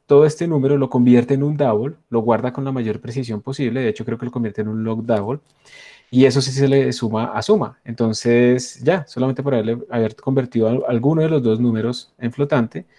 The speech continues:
entonces ya todo este número es flotante, pero de nuevo, ¿por qué no convertimos el contador en flotante? Pues porque realmente estaríamos metiéndonos en otros problemas, porque los contadores en estos casos son enteros y deberían seguir siendo enteros. Entonces arreglamos el problema localmente.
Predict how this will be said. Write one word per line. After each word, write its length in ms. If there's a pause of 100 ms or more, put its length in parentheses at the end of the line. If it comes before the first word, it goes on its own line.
(360)
entonces 460
ya 180
todo 120
este 160
número 220
es 80
flotante, 460
pero 300 (480)
de 80
nuevo, 260
¿por 120
qué 100
no 80
convertimos 480
el 80
contador 420
en 60
flotante? 400
Pues 160
porque 260
realmente 440
estaríamos 560
metiéndonos 420
en 80
otros 260
problemas, 400
porque 360 (300)
los 120
contadores 480
en 80
estos 180
casos 280
son 180
enteros 420
y 60
deberían 260
seguir 260
siendo 220
enteros. 360
Entonces 200
arreglamos 400
el 60
problema 320
localmente. 640